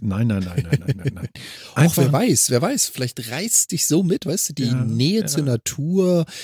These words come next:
Speaker 1: Ja.
Speaker 2: das Gefühl des eigenen Körpers, das Laufen, das Wandern, vielleicht reißt es dich ja so dermaßen.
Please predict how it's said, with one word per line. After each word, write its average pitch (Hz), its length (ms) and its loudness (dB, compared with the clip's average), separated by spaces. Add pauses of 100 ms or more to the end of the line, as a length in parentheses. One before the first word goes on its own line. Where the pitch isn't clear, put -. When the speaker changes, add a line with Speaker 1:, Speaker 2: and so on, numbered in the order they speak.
(100)
Speaker 1:
Ja. 151 100 -2
Speaker 2:
das 127 180 2
Gefühl 165 480 4
des 160 160 4
eigenen 123 380 0
Körpers, 151 400 -2
das - 240 0
Laufen, 143 760 0
das 123 200 0
Wandern, 135 220 0
vielleicht 170 280 -4
reißt 320 340 0
es - 100 -2
dich 151 140 -2
ja 135 100 2
so 165 240 4
dermaßen. 165 640 -2